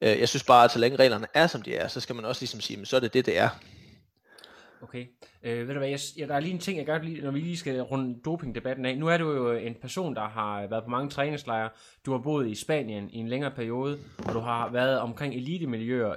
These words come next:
Speaker 2: i Danmark i længere perioder.
Speaker 1: Mm.
Speaker 2: Synes du, at du ser ting, der er, øhm, mistænkelige eller anderledes i den danske
Speaker 1: <laughs>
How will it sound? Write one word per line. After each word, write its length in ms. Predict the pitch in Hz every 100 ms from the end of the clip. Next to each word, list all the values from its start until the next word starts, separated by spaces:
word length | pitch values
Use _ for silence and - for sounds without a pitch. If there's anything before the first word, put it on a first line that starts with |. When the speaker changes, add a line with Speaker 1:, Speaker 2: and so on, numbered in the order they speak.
| -
Speaker 2:
i 200 | 107 101
Danmark 380 | 135 196 185 -
i 60 | 110
længere 220 | 123 127
perioder. 420 | 123 117 127 120 - _ _ _ _ _ _
Speaker 1:
Mm. 300 | - 123 117
Speaker 2:
Synes 300 | 117 196 208
du, 200 | 202 202
at 540 | - 127 - - - - _
du 100 | 160
ser 300 | 151 - 180
ting, 320 | 120 - 175 120
der 140 | 120
er, 680 | 113 117 113 110 110 107 107
øhm, 280 | 104 101 104 _ _ _ - -
mistænkelige 640 | 123 - 190 170 117 110
eller 140 | 110 107
anderledes 540 | 139 175 127 123 123
i 60 | 123
den 140 | 120
danske 480 | 117 135 180 127 107 117
Speaker 1:
<laughs> 140 | -